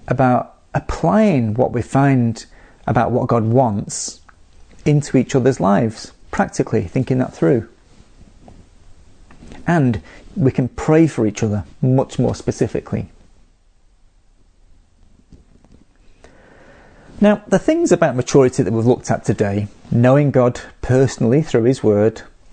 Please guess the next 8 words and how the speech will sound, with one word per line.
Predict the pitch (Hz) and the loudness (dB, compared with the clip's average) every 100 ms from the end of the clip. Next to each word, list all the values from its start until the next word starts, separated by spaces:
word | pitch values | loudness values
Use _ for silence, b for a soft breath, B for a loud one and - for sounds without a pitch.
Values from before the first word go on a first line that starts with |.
| - | 2
living | 127 139 147 | 4 4 2
a | 143 | 2
life | 131 127 - | 2 0 -4
in | 117 | -2
grateful | 127 127 - 147 131 | 0 0 0 0 0
response | 131 - 127 131 113 - | -2 -2 0 0 -2 -6
to | - 117 | -4 0
his | 131 123 | -2 -4